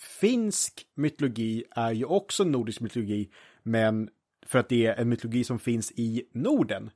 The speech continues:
Och då glömde jag ju faktiskt att nämna det att samisk mytologi finns ju förstås också,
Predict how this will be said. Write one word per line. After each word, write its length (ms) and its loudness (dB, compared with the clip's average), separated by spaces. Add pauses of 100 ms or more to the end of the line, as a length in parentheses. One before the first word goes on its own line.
(480)
Och 280 0
då 160 4
glömde 400 4
jag 60 4
ju 60 6
faktiskt 400 0
att 60 0
nämna 320 2
det 200 2
att 220 -2
samisk 760 4
mytologi 520 -4
finns 400 -4
ju 80 -4
förstås 540 -4
också, 560 -2